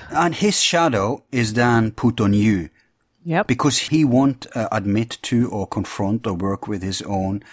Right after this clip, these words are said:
Speaker 1: repressed things.
Speaker 2: Yeah.
Speaker 1: And so he puts it on you. Could that be an example?
Speaker 2: Exactly.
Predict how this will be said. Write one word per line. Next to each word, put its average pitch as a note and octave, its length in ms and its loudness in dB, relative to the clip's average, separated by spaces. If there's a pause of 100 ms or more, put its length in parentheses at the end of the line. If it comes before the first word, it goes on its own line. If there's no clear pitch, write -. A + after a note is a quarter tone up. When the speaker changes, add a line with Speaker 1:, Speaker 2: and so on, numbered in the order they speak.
(120)
Speaker 1:
repressed - 680 -4
things. D3 460 -2 (200)
Speaker 2:
Yeah. A#3 360 2
Speaker 1:
And E3+ 140 2
so C3+ 200 0
he A2 100 2
puts - 280 -6
it F#2+ 140 -6
on F2+ 120 -2
you. F2 140 -4
Could B2 200 0
that D3+ 160 0
be D3 100 -2
an B2 60 2
example? F#2 480 -4 (520)
Speaker 2:
Exactly. E3+ 800 0